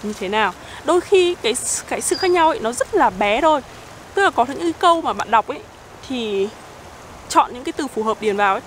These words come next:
thì có khi cả bốn cái đáp án nó đều có thể điền vào được. Nhưng mà bạn, bạn phải cực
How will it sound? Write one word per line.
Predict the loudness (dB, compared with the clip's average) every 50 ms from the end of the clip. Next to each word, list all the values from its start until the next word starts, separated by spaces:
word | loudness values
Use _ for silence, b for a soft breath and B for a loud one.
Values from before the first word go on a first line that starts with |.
| -12 -16 -10 -8
thì | -6 -4
có | -2 -2 -4
khi | 0 2 2 4 4 2 0 -2 -4 -10 -16 -20 -20 -20 -20 -20 -12 -2 0
cả | 0 2 4
bốn | 4 4 4 2
cái | 2 0
đáp | 0 0
án | 2 2 2 2 2 0 -2 -6 -12 -10
nó | -6 -6 -6 -6 -2 2
đều | 2 4 4 4 2 0
có | 0
thể | -2 -6 -4
điền | -4 -4 -4
vào | -2 -2
được. | -2 -2 -2 -2 -4 -10 -12 -6
Nhưng | -2 2 2
mà | 4 4
bạn, | 2 0 0 0
bạn | 0 0 -2 -4
phải | -12 -14 -14 -4 -2 0
cực | 0